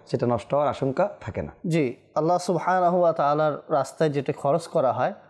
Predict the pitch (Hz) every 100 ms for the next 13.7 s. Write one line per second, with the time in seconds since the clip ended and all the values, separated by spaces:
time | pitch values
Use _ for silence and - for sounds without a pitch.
0 | _ _ _ _ - 190 202 175 180 202
1 | 202 185 160 147 147 - 208 196 156 139
2 | 147 147 117 - 120 117 107 110 110 98
3 | 95 92 - - 180 208 190 170 190 208
4 | - 190 190 226 208 214 247 147 139 123
5 | 113 110 107 110 - - 95 _ _ _
6 | _ _ _ _ _ _ 170 165 208 190
7 | 165 143 - - _ _ _ _ - -
8 | 208 214 - 170 151 131 156 131 - 135
9 | 95 - _ - 165 202 220 202 139 110
10 | 104 110 113 101 - - _ _ _ _
11 | _ _ - 202 269 262 214 - - -
12 | - - - 160 165 - 233 214 196 208
13 | 185 160 156 139 269 208